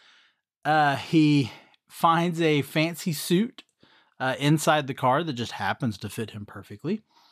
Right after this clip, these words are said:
And he goes back to places from when he was in high school,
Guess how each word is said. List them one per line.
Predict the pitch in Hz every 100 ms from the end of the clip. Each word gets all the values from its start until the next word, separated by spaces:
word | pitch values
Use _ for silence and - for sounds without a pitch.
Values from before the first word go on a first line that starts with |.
| _ _ _ _ _ -
And | 165 180 180 160
he | 170 180 175 151 139 - _ _ _ _ 151
goes | 135 160 226 233
back | - 180 170 -
to | 185 180 175 170 160 143 - _ _ _ _ _
places | - 175 185 202 - 202 165
from | - 160 160 160 156 151
when | 127 143 151
he | 147
was | 147 131
in | 117
high | - 127 127
school, | - - 131 123 120 117